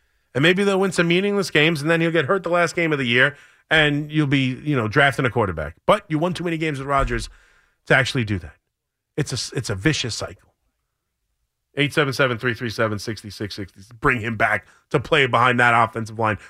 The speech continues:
just so he could say, "Hey, look, I came back faster than everybody." That is, of all the selfish stuff that has come out of his mouth during the Pat McAfee shows, and the way he's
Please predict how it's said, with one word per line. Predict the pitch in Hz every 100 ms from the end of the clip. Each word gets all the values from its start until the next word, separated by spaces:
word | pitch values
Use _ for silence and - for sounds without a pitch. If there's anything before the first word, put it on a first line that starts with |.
| _
just | - 160 -
so | 127
he | 107
could | 117 117 113
say, | - 131 110 101
"Hey, | 175 170
look, | 131 151 - _ _ _ _ _ _ _ _ _ _ _ _ _
I | 135
came | 113 147
back | 135 123
faster | - 127 117 120
than | 110
everybody." | 101 98 90 92
That | 147 170
is, | 123 -
of | 127 131
all | 185 240
the | 185
selfish | 139 - 190 151 156
stuff | - 151 110 - - _
that | 131
has | 117
come | - 190 185
out | 160
of | 139
his | 165 156
mouth | 143 131
during | 131 123
the | 110
Pat | 98 135 175
McAfee | 147 127 113 107
shows, | 90 90 73 _ _ _ _ _ _ _ _ _ _ _ _ _ _ _ _ _ _ -
and | 131
the | 127
way | 156 202
he's | 170 147 -